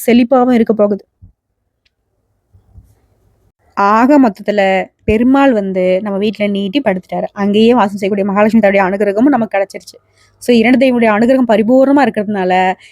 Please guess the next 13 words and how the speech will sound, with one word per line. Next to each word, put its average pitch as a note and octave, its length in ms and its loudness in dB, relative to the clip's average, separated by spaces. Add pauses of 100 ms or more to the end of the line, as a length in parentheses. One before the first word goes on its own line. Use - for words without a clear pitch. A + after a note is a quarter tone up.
(380)
சகல C4+ 320 0
விதங்களையும் A#3 540 0
சௌபாகியம் A3 560 2
நிறைஞ்சிருக்க A3+ 600 -2
போகுது. G3 340 -8 (1120)
உடல் G#3 280 2
வலிமையும் G#3 420 0
சரி, G#3+ 200 0 (280)
மன G#3 220 0
வலிமையும் A3 400 2
சரி, G3 160 -4
சிறப்பா G3+ 520 -4
இருக்கு. G#3 240 -8